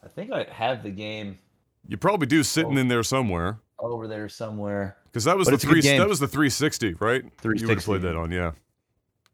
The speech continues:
Speaker 2: So yeah, hopes for Alan Wake two are high. It'd be nice to be able to see that. I would like to see them package that shit together.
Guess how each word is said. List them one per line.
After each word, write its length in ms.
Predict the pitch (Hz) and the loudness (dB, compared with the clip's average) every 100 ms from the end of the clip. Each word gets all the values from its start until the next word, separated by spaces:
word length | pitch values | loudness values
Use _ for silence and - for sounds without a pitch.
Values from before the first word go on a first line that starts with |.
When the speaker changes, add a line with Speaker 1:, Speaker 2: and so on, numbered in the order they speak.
| _ _ _ - - | _ _ _ -18 -6
Speaker 2:
So 220 | - 147 | 0 4
yeah, 200 | 180 165 | 6 4
hopes 360 | 95 175 175 - | 2 0 0 -2
for 160 | 170 | 2
Alan 260 | 165 175 165 | 4 2 2
Wake 200 | 170 165 | 0 0
two 280 | 170 208 - _ - | -2 -2 -6 _ 2
are 120 | 143 | 4
high. 520 | - 190 214 190 87 - _ _ | 6 6 8 6 2 -4 _ _
It'd 120 | - 107 | -6 0
be 100 | 123 | 2
nice 220 | 139 131 | 2 0
to 60 | |
be 100 | 135 | 0
able 180 | 139 123 | 2 0
to 60 | 117 | -4
see 220 | - 143 | 0 0
that. 240 | 117 101 - - - | 2 0 -2 -18 2
I 120 | 175 | 4
would 140 | 240 208 | 4 4
like 220 | 165 156 | 2 2
to 80 | 135 | -2
see 240 | - 160 | 2 2
them 160 | 139 123 | 2 -2
package 560 | - 185 214 185 131 | 0 0 2 0 0
that 180 | 156 170 | 0 0
shit 220 | - 190 | 0 -2
together. 420 | 165 185 220 143 | 0 2 4 2